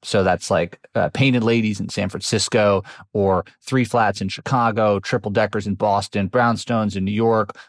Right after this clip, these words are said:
all this stuff becomes impossible to build when you require, uh, X amount of spaces per new unit. So, um, so, so, so requiring parking both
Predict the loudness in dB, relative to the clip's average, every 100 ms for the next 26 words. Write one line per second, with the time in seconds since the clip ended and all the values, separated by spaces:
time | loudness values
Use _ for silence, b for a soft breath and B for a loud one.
0 | _ -2 0 0 0 -2 -2 -2 -2 -2
1 | -4 -2 -2 -2 0 0 -2 -2 0 0
2 | -2 -8 B B -2 2 2 2 0 0
3 | 0 2 2 2 -2 -8 _ 0 0 2
4 | -2 0 0 2 2 0 0 0 0 -2
5 | -4 -6 B _ -2 2 2 4 2 0
6 | -4 -4 0 2 2 0 0 2 0 -2
7 | 0 0 0 -2 -2 -4 -2 0 0 0
8 | 0 2 0 0 0 0 -2 2 2 2
9 | 0